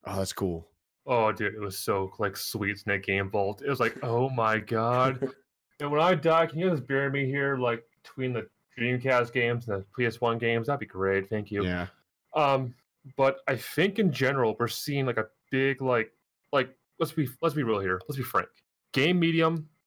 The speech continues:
Speaker 2: the whole game media is dying. It's now only online. We
Speaker 1: Yeah.
Speaker 2: had G four for a while, and that went on for about a couple of years, but that died, like, and without even a, without even a freaking roar, just went with a whimper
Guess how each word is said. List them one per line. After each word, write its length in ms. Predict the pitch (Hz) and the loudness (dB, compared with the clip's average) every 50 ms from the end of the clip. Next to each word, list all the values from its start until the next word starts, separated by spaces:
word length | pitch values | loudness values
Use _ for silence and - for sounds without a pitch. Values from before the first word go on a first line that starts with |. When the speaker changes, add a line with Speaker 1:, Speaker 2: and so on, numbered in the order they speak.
| _ _ - | _ _ -2
Speaker 2:
the 120 | 131 120 | -2 -2
whole 220 | 107 123 151 160 | 0 2 2 2
game 260 | 143 - 147 151 147 127 | 2 4 2 2 2 2
media 380 | 123 123 156 175 190 190 190 _ _ _ _ _ _ _ - | 0 0 0 0 0 0 -2 _ _ _ _ _ _ _ -2
is 180 | 131 123 113 | -2 -2 0
dying. 340 | - 123 127 - 131 - - _ _ _ _ _ _ _ - | 0 0 0 2 0 -2 -6 _ _ _ _ _ _ _ -2
It's 160 | 170 156 160 | -2 0 2
now 140 | 156 151 156 | 2 2 4
only 160 | 139 151 147 | 4 4 4
online. 420 | 143 135 139 170 165 123 92 95 - _ _ _ - - _ _ | 4 2 2 2 2 2 0 -2 -10 _ _ _ -20 -20 _ _
We 100 | - 131 | -2 0
Speaker 1:
Yeah. 180 | 104 113 143 151 | 2 4 4 4
Speaker 2:
had 100 | 151 143 | 2 2
G 160 | 143 180 175 151 | 0 -4 -6 -4
four 200 | - 165 170 160 | -2 0 -2 0
for 120 | - 170 | 0 -2
a 40 | 151 | 0
while, 520 | 127 117 107 107 104 107 117 135 127 _ _ _ _ _ _ - | 0 2 2 2 2 2 0 -2 -6 _ _ _ _ _ _ -2
and 440 | 143 127 123 120 120 117 117 104 - | 0 2 4 4 4 2 0 0 0
that 240 | 123 135 - 127 | 0 0 0 0
went 140 | 139 135 131 | -2 2 4
on 180 | 131 127 127 120 | 4 4 4 2
for 140 | - 127 117 | 0 0 0
about 260 | 113 117 110 107 107 | 2 2 0 0 0
a 20 | |
couple 260 | - - 131 123 117 | -2 -6 -6 -2 -2
of 60 | 113 107 | -2 0
years, 320 | 107 104 104 110 110 101 | 2 2 2 2 0 0
but 260 | - 110 104 104 - _ _ _ _ _ _ _ | 0 0 0 0 -2 _ _ _ _ _ _ _
that 400 | 139 110 107 123 - - 123 113 | -4 0 0 0 0 -2 -10 -2
died, 420 | - 110 101 98 98 95 101 107 107 - | 2 4 6 6 6 4 2 0 -2 -4
like, 160 | 113 104 - _ _ _ _ _ _ _ _ 139 | -6 -6 -6 _ _ _ _ _ _ _ _ -2
and 300 | 127 110 104 104 101 101 | -2 0 0 -2 -6 -8
without 320 | 104 - 143 131 120 127 | -2 0 2 2 4 2
even 180 | 123 113 110 104 | 2 0 0 0
a, 160 | 98 98 98 _ _ _ _ - _ - - - | 0 -2 -4 _ _ _ _ -20 _ -16 -2 2
without 180 | 151 156 - | 2 2 2
even 200 | 151 151 147 131 | 2 0 2 2
a 100 | 117 110 | 2 0
freaking 360 | 110 - 143 - 120 104 101 95 | 0 -4 -4 -4 -4 -4 -4 -2
roar, 280 | 107 120 135 127 117 107 | -2 0 2 2 2 2
just 160 | 110 107 - | 0 -4 -4
went 140 | 135 131 127 | -2 0 0
with 60 | 120 | 0
a 60 | 107 98 | 0 0
whimper 460 | 107 117 117 - 101 92 90 - | 0 -2 0 2 0 0 0 -2